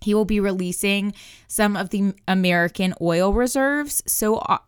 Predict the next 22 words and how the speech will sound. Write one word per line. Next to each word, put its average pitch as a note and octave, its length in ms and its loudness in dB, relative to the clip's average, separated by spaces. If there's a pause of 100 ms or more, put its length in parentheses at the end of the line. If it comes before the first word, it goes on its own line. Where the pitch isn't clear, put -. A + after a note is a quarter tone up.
(140)
as F#3+ 220 4
to - 180 -4
offset F3+ 500 0
pressure F#3+ 500 4
that's F#3+ 220 -2
been F3 200 -4
put F3+ 320 4 (380)
on G#3 120 0
the G#3 120 0
oil F#3 220 0
and F#3 120 -2
gas D3+ 340 2
energy E3+ 840 -2
section F#3+ 640 -4
of F3 220 -6
the F3 100 -4
economy F3+ 680 -4 (380)
due A3 160 0
to G3 80 0
sanctions E3 540 -4
against C#3+ 320 -10
Russia. - 480 -12